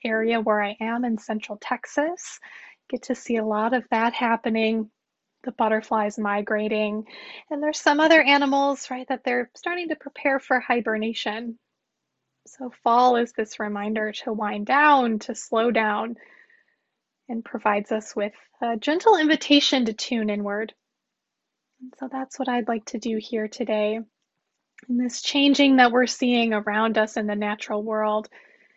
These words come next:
it inspires this acknowledgement of the change that is also happening within us,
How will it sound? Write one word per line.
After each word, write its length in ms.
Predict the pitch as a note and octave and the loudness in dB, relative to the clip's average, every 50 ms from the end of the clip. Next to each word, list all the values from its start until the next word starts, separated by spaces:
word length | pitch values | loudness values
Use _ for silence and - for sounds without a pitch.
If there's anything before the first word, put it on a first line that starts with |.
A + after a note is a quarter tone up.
| _ _ _ _ _ _ - | _ _ _ _ _ _ -8
it 100 | C4 A#3 | -6 -4
inspires 720 | B3 A#3+ A#3 - - - - A#3 C4 D4 D4+ D#4 D4+ D4 - | -2 -2 -2 -4 -4 0 4 6 8 10 8 8 6 4 2
this 300 | D4+ D4+ D4 - - - - | 2 2 2 0 -6 -8 -6
acknowledgement 800 | C#4 C4+ - B3+ C4 C4+ D4 D#4+ E4+ E4 - C4+ B3 A#3+ A#3 A#3 | -6 -4 -4 -4 -4 -2 -2 -2 -4 -4 -4 -4 -2 -2 -2 -2
of 120 | A3+ A3 | -4 -2
the 100 | - A#3+ | -2 -4
change 760 | A#3+ - - - C4 C4+ C4+ C4+ C4+ C4+ C4 C4 B3 - - - | -2 -2 -4 -2 -2 0 0 2 2 2 2 0 -2 -4 -6 -8
that 180 | A#3 A#3 A3+ | -8 -8 -6
is 160 | A#3+ A#3+ A3+ A3+ | -8 -6 -4 -6
also 320 | G#3+ A3 - - C4 B3 | -6 -6 -6 -8 -8 -8
happening 760 | A3+ - - A#3 A3 A3 - A#3+ A3 G#3+ G#3+ G#3 G#3 G#3 G#3 | -8 -6 -4 -4 -4 -4 -6 -8 -8 -6 -6 -8 -8 -10 -12
within 420 | G#3+ G#3+ G#3 _ _ - B3+ C4 C4+ - - | -12 -14 -16 _ _ -12 -12 -12 -12 -16 -16
us, 600 | A3+ A3+ B3+ C#4 C4+ _ - - - - - - | -14 -14 -14 -14 -16 _ -18 -18 -18 -18 -18 -20